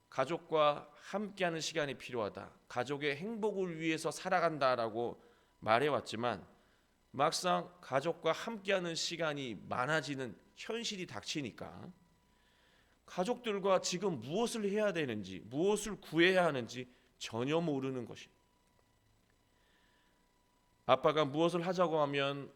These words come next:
엄마와 아이들은 싫어합니다. 그리고 엄마와 아이들이 무엇인가 하자고 하면 아빠가 싫어하죠. 이것은 분명 기회인데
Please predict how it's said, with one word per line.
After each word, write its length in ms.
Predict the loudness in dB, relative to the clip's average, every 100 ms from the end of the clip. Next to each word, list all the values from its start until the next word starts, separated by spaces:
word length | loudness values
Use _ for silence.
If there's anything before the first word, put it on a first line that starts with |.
| -4
엄마와 760 | -2 0 0 0 2 0 -2 -4
아이들은 720 | -4 -4 -4 -8 -8 -10 -16 -12
싫어합니다. 720 | -6 -2 -2 -4 -12 -18 -20 _ _ _ _ _ _ _ _ _ _
그리고 300 | -6 -4 -2
엄마와 500 | -2 0 2 4 2
아이들이 680 | 0 -2 -6 -4 -4 -6 -12 _ _ _ _ _ _ _
무엇인가 520 | -4 -2 -2 -2 -4
하자고 460 | -6 -4 -2 0 -2
하면 360 | -2 -6 -8 -12 _ -8
아빠가 720 | -6 -4 -6 -6 -6 -10 -14
싫어하죠. 600 | -14 -10 -6 -6 -8 -14 _ _ _ _ _ _ _ _ -20 -20 -20 -20 -20 _ _ _ _ _
이것은 340 | -2 2 2 0
분명 340 | -4 -2 -2
기회인데 800 | 0 0 0 0 -4 -8 -10 -12